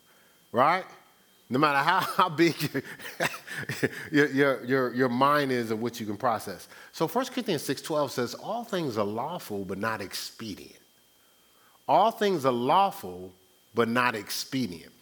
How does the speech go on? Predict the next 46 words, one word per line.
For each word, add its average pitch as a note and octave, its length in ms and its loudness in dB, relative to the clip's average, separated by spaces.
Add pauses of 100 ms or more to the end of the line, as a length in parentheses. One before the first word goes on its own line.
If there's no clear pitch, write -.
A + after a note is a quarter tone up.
(160)
The D#3 100 -4
word G#3+ 160 4
expedient F#3+ 500 0
means C3 300 0
not A#2 300 -6
best. - 560 -6 (540)
Now, F3 240 2
when E3 140 2
it D#3 60 0
says B3+ 360 -2
all F3 220 -2
things D#3 300 -2
are B2+ 40 0
lawful, B2+ 720 0 (240)
it's A3+ 180 0
pretty B3+ 260 0
much F#3 200 0
saying, A3+ 380 0 (400)
because G#3 480 4
we've F#3+ 300 2
been E3 140 2
afforded E3 380 0
choice, A3 440 -4
we, G3 140 0 (200)
James, G3+ 260 -2
we A#3+ 60 -2
can A#3+ 100 -2
do A3+ 60 2
whatever A3 340 2
we A3 80 0
want. C4 260 -4 (680)
But F3+ 120 4
everything G#3+ 400 4
we're E3+ 100 4
doing A#3+ 260 0
is D#3 120 0
not D3+ 200 2
best, - 500 -2 (1040)
right? G3 300 4 (1080)
Ah, A2+ 220 4
I'll G#2+ 60 -14
give B2+ 100 -2
you C#3+ 60 2
a - 40 -2
perfect D3 200 2
example. C#3 260 0